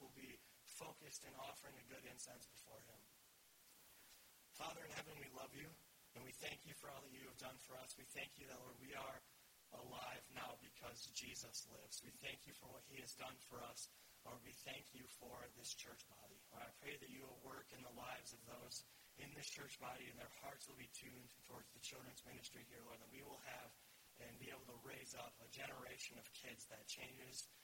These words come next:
this world for your name. Lord, we thank you for this time. I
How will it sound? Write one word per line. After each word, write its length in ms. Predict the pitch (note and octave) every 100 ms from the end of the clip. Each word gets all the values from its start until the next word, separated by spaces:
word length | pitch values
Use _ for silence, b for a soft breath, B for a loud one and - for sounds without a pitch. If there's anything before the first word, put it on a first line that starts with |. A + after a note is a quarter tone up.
| B A#2
this 160 | C3 - - A2+
world 240 | - - -
for 80 | A2
your 160 | A2 A2
name. 240 | A2 G#2 - - B B B B
Lord, 160 | A#2 A2
we 80 | A2 A#2 -
thank 240 | - -
you 80 | B2+
for 160 | - A#2
this 160 | A2+
time. 320 | - - B2
I 160 | B2 -